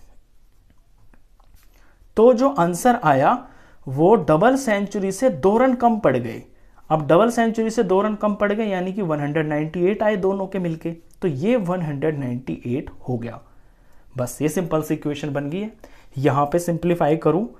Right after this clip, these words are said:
तो टू एक्स और एक्स हो गया है थ्री एक्स और is equal to one ninety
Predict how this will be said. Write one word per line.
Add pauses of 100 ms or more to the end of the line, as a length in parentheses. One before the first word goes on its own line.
(260)
तो
टू
एक्स
और
एक्स
हो
गया
है
थ्री
एक्स (560)
और
is
equal
to
one
ninety